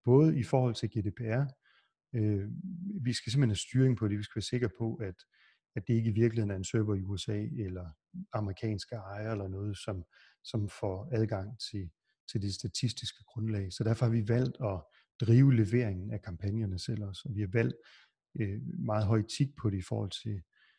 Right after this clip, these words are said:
til certificeringer. Det betyder ikke, at, at noget for os ikke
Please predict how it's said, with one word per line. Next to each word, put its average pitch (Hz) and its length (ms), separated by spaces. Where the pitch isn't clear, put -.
til 95 380
certificeringer. 101 760
Det 104 80
betyder 127 380
ikke, 123 180
at, - 180
at 110 200
noget 117 320
for - 120
os 113 280
ikke 123 280